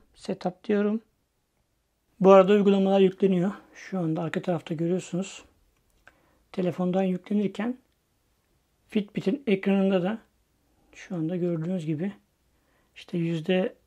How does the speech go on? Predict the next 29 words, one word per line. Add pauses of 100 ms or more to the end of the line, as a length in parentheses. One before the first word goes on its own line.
(160)
ellisi
yüklenmiş
ama
ekranda
tam
yüzde
ellisini
göstermiyor. (580)
Yani
telefonda
yüzde
ellisini
gösterirken
şu
anda
ekranda
yüzde
otuz,
yüzde
kırk
gibi
gösteriyor. (480)
Bir (960)
yüklenme (260)
payı (340)
ekranda
var
şu
anda.